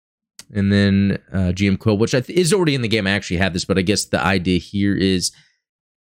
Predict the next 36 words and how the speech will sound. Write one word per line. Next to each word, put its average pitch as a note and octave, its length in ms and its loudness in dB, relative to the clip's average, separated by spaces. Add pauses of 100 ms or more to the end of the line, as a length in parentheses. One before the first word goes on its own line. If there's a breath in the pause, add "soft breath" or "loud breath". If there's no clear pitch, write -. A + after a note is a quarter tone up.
(100)
it's A#2 220 -4
a G#2 80 0
level G#2+ 280 0
three D#3+ 1160 0
or B2+ 180 2
something. C#3 680 -2
I A2+ 160 0
s-, - 440 -4
still - 680 -6
gotta A2+ 160 0
say, A2 160 0
I G2 40 0
don't A2 180 -2
understand G#2 380 0
exactly F#2+ 520 -2
what F#2 180 0
it D2+ 140 -2
means F2+ 380 0
when, E2+ 340 0 (1120)
like, G#2 440 -4 (760)
you A#2+ 180 -2
can C3 140 2
either A#2+ 340 0
only A#2+ 180 2
get B2 200 -2
one A#2+ 220 0
at A2 180 0
a - 20 -2
certain G#2 300 -2
level A2 240 2
if G#2 120 -2
you've F#2 140 -2
gotten G2 240 -2
its - 120 -8
previous A#2 640 0
levels A2+ 680 -2